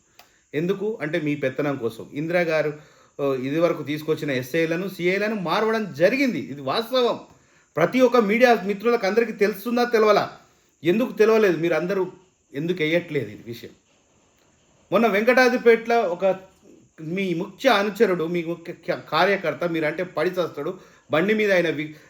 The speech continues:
మీ ఫోటో పెట్టుకుంటాడు, నువ్వు అంటే మీ బ్యానర్లు కట్టి మీరంటే పిచ్చి. అతను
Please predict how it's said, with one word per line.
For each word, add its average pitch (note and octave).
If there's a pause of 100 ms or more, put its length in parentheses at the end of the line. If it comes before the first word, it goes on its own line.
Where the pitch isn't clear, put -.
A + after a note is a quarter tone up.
(280)
మీ D#3+
ఫోటో G3
పెట్టుకుంటాడు, D#3 (300)
నువ్వు G3
అంటే G3+
మీ F#3
బ్యానర్లు F3
కట్టి E3
మీరంటే D#3+
పిచ్చి. D#3 (260)
అతను C3+